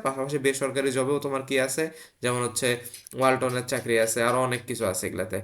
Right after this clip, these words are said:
তুমি এখানে হচ্ছে তুমি এই সব বি-, বি-, বিসিএস তো আছেই, পাশাপাশি তোমার নেস্কো ডেস্কোতে ভালো মোটামুটি চা-, ইয়া, এখানে চাকরির অপ-, ইয়া আছে, অপরচুনিটি আছে, পিডি, পিডাব্লিউডিতে আছে। তা হ্যাঁ, এখন ত্রিপলি তোমাদের স্টুডেন্ট স-,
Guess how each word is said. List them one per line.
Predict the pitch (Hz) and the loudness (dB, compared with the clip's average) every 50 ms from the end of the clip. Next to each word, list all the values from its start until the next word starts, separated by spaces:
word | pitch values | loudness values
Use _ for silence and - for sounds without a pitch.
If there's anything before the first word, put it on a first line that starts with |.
| - - - _ _ - | -8 -14 -20 _ _ -4
তুমি | 143 143 135 127 | -2 0 0 0
এখানে | 127 123 139 127 131 127 | 0 -2 -2 -2 -2 -2
হচ্ছে | 127 131 139 120 123 | -2 -2 -4 -4 -2
তুমি | 120 123 123 120 120 113 - - - | -2 0 0 0 -2 -2 -6 -6 -4
এই | 127 123 120 | -4 -4 -2
সব | 139 127 117 123 120 123 | 0 0 2 2 2 2
বি-, | 127 120 120 120 | 0 0 0 0
বি-, | 127 135 127 127 127 | 0 -2 0 0 0
বিসিএস | 131 127 - - 127 120 120 - - | 0 0 0 2 0 0 0 0 2
তো | 135 117 117 | 2 2 2
আছেই, | 117 - 127 120 120 117 - - - _ - | 2 2 2 0 0 -2 -6 -16 -18 _ -4
পাশাপাশি | 127 123 - 127 120 120 113 | -2 0 0 0 -2 -2 -4
তোমার | 123 127 120 117 120 | -2 -2 -2 0 0
নেস্কো | 127 123 127 - - 131 120 | 0 0 -2 -2 -2 -2 0
ডেস্কোতে | 120 117 - - 120 117 - 117 110 | 0 -2 0 -2 -2 -2 0 0 0
ভালো | 113 110 113 117 113 113 113 | 0 0 0 0 -2 -2 -4
মোটামুটি | 110 107 113 110 107 107 110 107 104 104 - - - _ - - 78 87 - | -2 -2 -2 -2 0 0 0 0 -2 -4 -8 -18 -20 _ -12 -10 -8 -4 -2
চা-, | - 123 - - 123 123 | 0 0 0 0 0 0
ইয়া, | 117 110 104 104 104 101 101 - - 120 | 2 2 4 2 2 0 -2 -4 -6 -6
এখানে | 117 120 113 110 110 104 | -6 -4 -4 -4 -2 0
চাকরির | 120 104 101 107 117 110 | 0 0 2 2 4 4
অপ-, | 110 101 - - 120 | 2 2 -2 -2 2
ইয়া | 113 107 104 107 | 2 4 4 2
আছে, | 107 - 110 113 117 120 | 2 2 2 2 0 0
অপরচুনিটি | 117 117 117 110 - 113 110 101 117 107 104 | 0 -2 -2 -2 -2 -4 -2 0 2 2 2
আছে, | 104 - 110 107 110 - - - _ _ _ _ | 2 0 0 -2 -2 -4 -8 -20 _ _ _ _
পিডি, | 147 139 127 131 127 131 123 - | -2 0 0 2 0 0 -2 -2
পিডাব্লিউডিতে | 135 127 120 120 113 113 120 117 120 113 110 107 107 | -2 0 0 0 0 0 -2 -2 -2 0 2 2 2
আছে। | 107 - - 113 113 110 - - - _ _ | 2 2 2 2 0 0 -2 -8 -20 _ _
তা | - - - | -4 -2 0
হ্যাঁ, | 185 165 120 - - - _ _ - - | 2 0 0 -2 -6 -16 _ _ -8 -6
এখন | - 139 143 135 120 - _ _ _ _ _ _ - | -4 -2 -4 -4 -6 -10 _ _ _ _ _ _ -6
ত্রিপলি | 135 139 127 131 147 147 147 156 156 160 156 - | -4 -4 0 4 4 6 6 8 6 6 6 4
তোমাদের | 151 135 143 143 147 131 131 127 | 2 2 2 2 2 0 -2 -2
স্টুডেন্ট | 131 - - 151 151 151 147 147 | -2 0 2 2 2 2 0 -2
স-, | - 151 - | -2 -4 -4